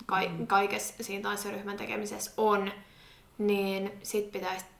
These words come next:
Speaker 1: tietenkin ottaa vähän rankempia
Speaker 2: Mm.
Speaker 1: juttuja käyttöön, et sit kattoo, että lentääkö joku pihalle.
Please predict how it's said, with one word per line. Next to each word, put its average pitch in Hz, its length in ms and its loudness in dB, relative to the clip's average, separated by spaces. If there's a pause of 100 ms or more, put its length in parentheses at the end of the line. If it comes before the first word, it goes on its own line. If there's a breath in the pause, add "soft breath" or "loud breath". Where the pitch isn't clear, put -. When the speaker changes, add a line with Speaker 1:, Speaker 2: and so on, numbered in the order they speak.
(260)
Speaker 1:
tietenkin - 380 -8
ottaa - 320 -8
vähän 196 180 -8
rankempia 196 680 -2 (640)
Speaker 2:
Mm. 175 460 -4 (920 loud breath)
Speaker 1:
juttuja 269 480 -2
käyttöön, 247 720 0
et 226 180 -4
sit 226 260 -2
kattoo, 277 500 -4
että 262 400 -2 (1160 loud breath)
lentääkö 214 520 -2
joku 226 320 -4
pihalle. 247 380 -2